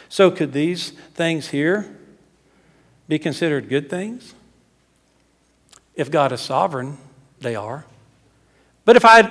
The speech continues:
if I don't believe God is over all things, if I don't believe God can use all things, and I don't believe God is good, then no, I'm not thankful for these things. No, these things will forever be bad things and for my bad. But doesn't God say, and we love to quote it,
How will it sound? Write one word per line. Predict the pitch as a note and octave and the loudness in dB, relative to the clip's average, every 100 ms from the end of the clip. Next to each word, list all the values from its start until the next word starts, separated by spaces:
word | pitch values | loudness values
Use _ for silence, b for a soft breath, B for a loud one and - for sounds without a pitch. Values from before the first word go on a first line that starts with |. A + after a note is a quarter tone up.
| - | 0
if | G3+ | 4
I | C#4 | 6
don't | C4+ | 6
believe | B3 A#3 G3 | 4 2 2
God | G3+ G3 | 2 2
is | E3 | 0
over | D#3+ A#3 C4+ | -4 -4 -4
all | A3 E3 | -4 -6
things, | D#3 F#3 G3 | -10 -18 -16
if | F#3 | -12
I | A3+ | -12
don't | A#3+ | -12
believe | G3 G#3+ F#3+ | -12 -12 -10
God | G#3 G3+ | -8 -8
can | G3+ F3 | -10 -18
use | F3+ C#4 | -16 -14
all | A3 F#3 | -12 -12
things, | F3 F#3+ A3 | -12 -16 -16
and | F#3 | -14
I | G#3+ | -12
don't | C4 | -12
believe | A#3 A3+ | -12 -12
God | F#3+ G#3 | -8 -8
is | F#3+ D3 | -10 -12
good, | D#3+ C4+ A#3+ B B - | -6 -4 -4 B B -4
then | C4+ | -2
no, | C#4+ D#4+ A#3+ E3 B | 0 -2 -2 -8 B
I'm | D4+ D4+ | -6 -4
not | D#4+ D#4 | -4 -6
thankful | B3+ - F#3 | -12 -12 -16
for | D#3+ | -12
these | E3 D#3 | -14 -14
things. | F3 D#3+ | -16 -16
No, | F#3+ D#4 B3 B B | -4 -2 -2 B B
these | C#4+ D4 | -8 -4
things | C4 A3+ | -8 -6
will | A#3+ | -8
forever | - B3+ A#3+ D#4 B3+ | -4 -2 0 0 -2
be | A3+ G3+ B D#3+ | -6 -8 B -2
bad | G#3+ A#3+ A#3+ | 0 0 -2
things | B3+ C#4 A3 | -6 -6 -8
and | A3+ G#3 | -8 -8
for | A3+ A3 | -6 -4
my | A3 A3+ | -4 -6
bad. | A3 B3 C#4 F3 - B | -2 -2 0 -4 -8 B
But | A3+ B3+ A3+ | -4 -4 0
doesn't | C#4 D4 D4 | 0 0 -6
God | A#3+ B3+ B3 | -4 -4 -4
say, | - A#3 D4+ | -6 -4 -4
and | A3+ | -6
we | G#3 | -6
love | G3 C#4+ | -4 -4
to | A#3 | -6
quote | - A#3+ | -4 -2
it, | A3 | -2